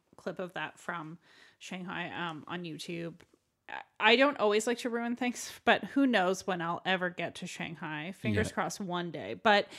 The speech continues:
Speaker 1: it's pretty incredible. So, um, so I see what, I see Lauren's point. I'm also going to vote for Frozen Ever After 'cause,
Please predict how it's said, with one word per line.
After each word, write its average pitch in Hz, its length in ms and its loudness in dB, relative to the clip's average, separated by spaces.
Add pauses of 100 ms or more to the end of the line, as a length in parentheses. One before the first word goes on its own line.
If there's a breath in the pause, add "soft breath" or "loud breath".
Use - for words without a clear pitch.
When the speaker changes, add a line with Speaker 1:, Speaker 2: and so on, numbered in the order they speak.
(260 loud breath)
Speaker 1:
it's 233 400 4
pretty 220 420 2
incredible. 165 640 -6
So, 165 420 -4 (640 loud breath)
um, 170 560 -2 (560)
so - 180 -4
I 175 80 -2
see 208 340 -4
what, 196 280 -2
I 190 120 -6
see 185 340 -6
Lauren's 170 340 -8
point. - 420 -12
I'm 302 280 8
also 240 300 4
going 190 220 -2
to 185 60 -2
vote 170 240 -2
for 190 200 -4
Frozen 190 500 -6
Ever 185 180 -6
After 180 360 -8
'cause, - 280 -14